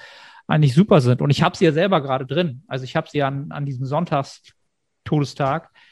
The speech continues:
hab ich halt ein Top- und ein Downset und da bin ich auch fertig damit. Also ein dritter Satz macht da für mich gar keinen Sinn. Und dann gehe ich halt an die unilaterale Beinpresse und da kann ich halt durch das Rückenpolster und die Einstellung halt wirklich jede Wiederholung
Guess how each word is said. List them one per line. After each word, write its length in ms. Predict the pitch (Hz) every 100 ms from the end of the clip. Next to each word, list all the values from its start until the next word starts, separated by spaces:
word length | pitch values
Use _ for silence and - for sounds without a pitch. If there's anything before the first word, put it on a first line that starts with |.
| _
hab 140 | - 147
ich 120 | -
halt 120 | 156
ein 160 | 156 147
Top- 240 | 170 165
und 100 | 156
ein 140 | 143 143
Downset 580 | 143 180 - 202 - -
und 200 | 143 147
da 20 |
bin 160 | 147
ich 140 | 151 185
auch 180 | - - _
fertig 360 | - 175 170
damit. 400 | - 131 156 - -
Also 220 | 135 131
ein 60 |
dritter 240 | 120 156 151
Satz 240 | 135 -
macht 180 | 147 -
da 80 | 143
für 160 | -
mich 140 | 143 -
gar 120 | 139
keinen 200 | - 131
Sinn. 340 | 139 180 214 _ - - - - -
Und 100 | 147
dann 140 | 143
gehe 120 | 135
ich 120 | 165 170
halt 140 | 151
an 120 | 151
die 80 | 156
unilaterale 600 | 160 156 147 151 139 143
Beinpresse 640 | 143 170 - 139 131 151 170
und 180 | 131
da 80 | 131
kann 240 | - 147 151
ich 160 | -
halt 220 | 139 135 _
durch 180 | - 135
das 200 | 131 123
Rückenpolster 760 | 156 160 139 135 131 - 127 -
und 260 | 127 123 _ _ _ _
die 100 | -
Einstellung 560 | 147 151 - 139 139
halt 240 | 127 123 -
wirklich 640 | 143 - 151 143 - -
jede 360 | 151 160 170 156
Wiederholung 680 | 151 143 139 135 139 135